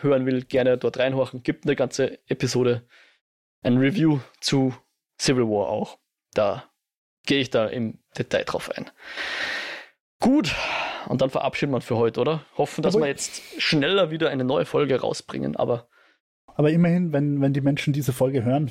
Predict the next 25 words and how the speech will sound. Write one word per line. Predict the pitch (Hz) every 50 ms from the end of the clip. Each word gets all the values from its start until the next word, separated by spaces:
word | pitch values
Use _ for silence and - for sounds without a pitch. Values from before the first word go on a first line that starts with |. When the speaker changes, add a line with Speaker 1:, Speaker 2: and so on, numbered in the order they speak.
| - -
Speaker 2:
wird | 147 143 135 - - - -
Österreich | - 135 131 - - 139 127 123 123 123
die | - 131 120
Türkei | - 131 - - 131 139
geschlagen | 135 117 - - 90 95 110 104 95
haben | 107 117 127 131 135 110
und | 117 123 127 127 120 - - - - - - - - - - - -
Speaker 1:
Mutig, | - 131 143 175 226 120 117 147 123
Speaker 2:
ähm, | 127
Speaker 1:
Jo, | 127 120 120 117 - -
mutig. | 143 151 180 190 - - 117 - - - - -
Schauen | - - - 123 147
wir | 143 120 107
mal. | - - _ _ _ _ _ _ _ _ _ _ _ _ _ _ _ _ _ _ _ _ _ _ _ _ _ - - - - - - - -
Also | - 131 131
im | 135 131 -
Fußball | - 151 - - - 113 110 113 _ -
natürlich, | - 117 - - 117 123 135 135 - _ _ _
<laughs> | - 143 - - - - - - - _ -
falls | - - - - -
es | - 139
nicht | 123 -
klar | - - 113 123
war. | 139 156 - - - - - - - - - - -
<laughs> | 226